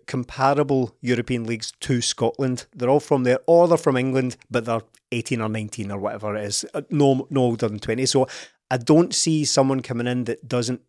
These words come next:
basically fall into that. And at that point, everyone is still having the same discussions about how their projects and all that kind of stuff. And, uh, that,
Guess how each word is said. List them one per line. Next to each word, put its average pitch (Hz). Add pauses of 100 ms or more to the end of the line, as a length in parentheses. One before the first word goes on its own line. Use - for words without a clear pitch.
(160)
basically 120
fall 123
into 113
that. 113 (480)
And 120
at 131
that 139
point, 135
everyone 127
is 123
still 120
having 117
the 113
same 117
discussions 117
about 107
how 120
their 107
projects 107
and 117
all 107
that 117
kind 120
of 113
stuff. -
And, 110
uh, 131
that, 139